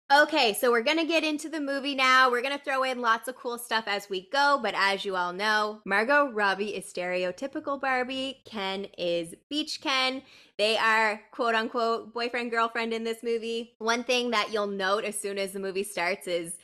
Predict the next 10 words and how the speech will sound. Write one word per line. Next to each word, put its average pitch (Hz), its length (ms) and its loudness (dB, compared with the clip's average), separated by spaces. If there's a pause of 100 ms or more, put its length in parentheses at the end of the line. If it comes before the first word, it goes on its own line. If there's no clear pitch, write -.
(280)
it's 240 160 -2
a 294 80 0
matriarchal 254 760 -2
society. 262 720 -4
So 202 180 -2
it's 233 200 0
run 240 260 0
by 247 160 2
women, 233 400 0
which 180 360 -6